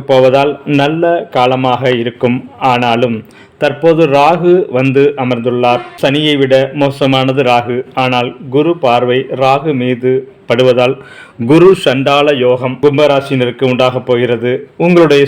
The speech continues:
சிந்தனைகள் பெரிதாக இருக்கும். எந்த ஒரு காரியத்தையும் பெரிதாக செய்வீர்கள். எண்ணங்கள் நன்றாக மாறும். மொத்தமாக மாறுவீர்கள். உங்களை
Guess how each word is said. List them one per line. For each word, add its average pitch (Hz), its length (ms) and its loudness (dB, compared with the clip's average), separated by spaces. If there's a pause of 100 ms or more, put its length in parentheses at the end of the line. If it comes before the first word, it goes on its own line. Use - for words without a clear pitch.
சிந்தனைகள் 160 520 0 (140)
பெரிதாக 143 400 0 (120)
இருக்கும். 120 320 -4 (300)
எந்த 156 140 -2 (100)
ஒரு 139 140 2 (220)
காரியத்தையும் 135 600 -4 (120)
பெரிதாக 175 600 0
செய்வீர்கள். 123 480 -2
எண்ணங்கள் 175 400 0 (120)
நன்றாக 160 540 0 (460)
மாறும். 123 320 0 (240)
மொத்தமாக 156 600 0 (160)
மாறுவீர்கள். 135 600 -2 (800)
உங்களை 160 300 2